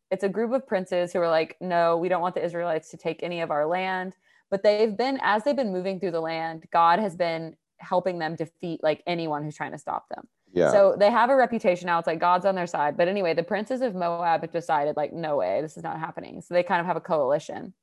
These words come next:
Speaker 1: And then this is the thing with Balaam and the ass.
Speaker 2: Okay, yeah. First of all, I started to get confused with them moving through the land and kind of, like, overcoming these other groups.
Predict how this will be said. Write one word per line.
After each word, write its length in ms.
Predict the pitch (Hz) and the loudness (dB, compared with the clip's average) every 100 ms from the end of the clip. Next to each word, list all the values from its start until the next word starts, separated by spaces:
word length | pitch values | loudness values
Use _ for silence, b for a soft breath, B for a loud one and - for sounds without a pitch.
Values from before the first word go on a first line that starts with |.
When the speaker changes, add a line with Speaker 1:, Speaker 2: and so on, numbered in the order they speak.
| _ | _
Speaker 1:
And 100 | 185 | -4
then 140 | 196 208 | -2 0
this 160 | 214 | -2
is 80 | 247 | -4
the 100 | 254 | -4
thing 200 | 240 226 | -2 2
with 200 | 196 190 B B B B | 4 4 B B B B
Balaam 540 | 185 185 175 160 175 180 | 2 4 6 6 4 2
and 120 | 175 | -2
the 100 | 156 | -2
ass. 680 | 147 160 247 294 - - _ _ _ _ - | -2 0 -2 -6 -16 -20 _ _ _ _ 0
Speaker 2:
Okay, 400 | 131 117 92 78 87 | 4 6 6 4 0
yeah. 300 | 92 98 82 - - _ - | 4 6 6 2 -8 _ 2
First 320 | 139 151 - | 4 4 2
of 100 | 160 | 4
all, 500 | 156 131 123 110 - _ _ _ - | 8 8 8 4 0 _ _ _ 0
I 180 | 110 117 | 4 4
started 300 | - 147 156 | 2 -2 -2
to 40 | |
get 140 | 151 - | -4 -6
confused 1000 | 117 104 - 107 98 98 92 82 - - _ _ | -8 -10 -2 2 4 4 0 -4 -14 -18 _ _
with 360 | 98 92 98 - - _ _ _ | -2 2 2 0 -18 _ _ _
them 300 | 90 104 104 | 0 0 2
moving 260 | 101 98 101 | 0 0 -2
through 140 | 104 | -2
the 80 | 92 | -2
land 320 | 92 90 87 | -2 -2 -4
and 100 | 90 | -6
kind 160 | - 87 | -6 -6
of, 120 | 80 | -2
like, 280 | 87 78 - _ - | -2 -2 -8 _ -4
overcoming 600 | 101 90 - 95 90 87 | -2 -2 -4 -4 -4 -4
these 200 | 87 85 - | -6 -4 -2
other 400 | 85 87 82 76 | 0 0 0 -2
groups. 720 | 69 80 80 92 - - | -6 -6 -6 -6 -10 -20